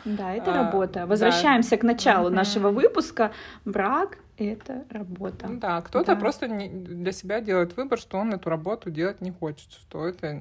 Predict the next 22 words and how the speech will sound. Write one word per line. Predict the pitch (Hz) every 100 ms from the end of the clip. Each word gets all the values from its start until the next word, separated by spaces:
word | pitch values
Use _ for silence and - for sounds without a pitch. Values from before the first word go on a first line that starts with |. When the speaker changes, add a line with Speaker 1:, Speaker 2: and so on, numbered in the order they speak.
| -
Speaker 2:
не | 165 165 196
для | 175 170
него, | 165 143 151 -
поэтому... | - - - 170 165 165 311
Ну | 320 269
Speaker 1:
Ну, | 262
Speaker 2:
да. | 302
Speaker 1:
короче, | 302 302 254
не | 254
будем | 349 427 294
о |
грустном, | 220 254 262 254 185 190
Маш. | 185 175 -
Э, | 226
что | 214 - 403
я | 381 269
хотела | 285 240 - 240 269
бы | 220 226 208
нашим | 190 208 202
слушательницам | 190 202 214 214 185 - - - 190 185 190 185 - 190 196
и | 185
слушателям | - 185 - - 185 185 180